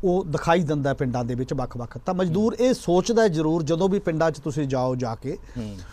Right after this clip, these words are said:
Speaker 1: ਉਹਨਾਂ ਨੂੰ ਇਹ ਲੱਗਦਾ ਕਿ ਜਦੋਂ ਉਹ ਮਨਰੇਗਾ ਦੇ ਸੌ ਦਿਨ ਦੀ ਦਿਹਾੜੀ ਲਈ ਲੜਦਾ ਹੈ,
Speaker 2: ਹੂੰ।
Speaker 1: ਜਦੋਂ ਉਹ ਕਾਨੂੰਨਨ ਤੌਰ 'ਤੇ ਮਿਲੇ ਤੀਜੇ ਹਿੱਕ-, ਹਿੱਸੇ ਦੇ ਜ਼ਮੀਨ ਦੇ ਹੱਕ ਦੇ ਲਈ ਲੜਦਾ ਹੈ,
Speaker 2: ਹੂੰ।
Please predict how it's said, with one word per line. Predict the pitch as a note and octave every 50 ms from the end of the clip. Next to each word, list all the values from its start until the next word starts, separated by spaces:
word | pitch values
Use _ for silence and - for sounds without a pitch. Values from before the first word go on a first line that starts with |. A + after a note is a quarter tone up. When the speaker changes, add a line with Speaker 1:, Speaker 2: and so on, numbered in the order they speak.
| - -
Speaker 1:
ਉਹਨਾਂ | F#3+ G3 A3+ A#3+
ਨੂੰ | A#3+ B3 B3+
ਇਹ | G#3
ਲੱਗਦਾ | E3 D3+ E3 E3+ F3+ G3+ G3 B3
ਕਿ | A#3 - A#3
ਜਦੋਂ | G#3+ A3+ G#3 A#3+
ਉਹ | A#3 C4 A#3 A#3+
ਮਨਰੇਗਾ | A3+ G#3 F#3+ F3+ F3 F#3 F3 F#3 F#3+
ਦੇ | F#3 F#3+
ਸੌ | E3 - E3+ D#3+ D#3+
ਦਿਨ | D#3 E3+ E3
ਦੀ | D#3 E3
ਦਿਹਾੜੀ | D3+ D3+ C3+ D3 C#3 C#3
ਲਈ | C3+ C3+ C3
ਲੜਦਾ | A#2 A#2+ A#2 A2 G#2+ B2+
ਹੈ, | D#3+ - - - - -
Speaker 2:
ਹੂੰ। | A2 G#2 G2 F#2 F2+
Speaker 1:
ਜਦੋਂ | C3+ E3+ F#3+ F#3 A3
ਉਹ | A3+ G#3+ G#3 A3 A3+
ਕਾਨੂੰਨਨ | G#3+ - - G3 F#3 F#3 F#3+ G#3 A3 A3+ A3+ B3 B3+
ਤੌਰ | A#3+ - A#3 A3 G#3+
'ਤੇ | G3 - A#3 G#3+
ਮਿਲੇ | G3 F#3+ F#3 F#3 G3 G3+ G3+ G3+ - - - - -
ਤੀਜੇ | - F#3+ F#3 D3 E3 G#3
ਹਿੱਕ-, | G3 G3+ G3 - - G#3+ G3+
ਹਿੱਸੇ | E3+ F3+ F#3 - - F#3
ਦੇ | F3+ F3 F#3
ਜ਼ਮੀਨ | D#3 D#3 D#3 D#3 E3 F3 E3+ D#3
ਦੇ | D3+ E3+ D3+
ਹੱਕ | C3+ D3 C#3 - E3
ਦੇ | D#3 D#3+ D3+
ਲਈ | D3+ D3+
ਲੜਦਾ | C#3 C3 B2 A#2+ A2+ C3
ਹੈ, | C#3+ - - - B2
Speaker 2:
ਹੂੰ। | A2 G2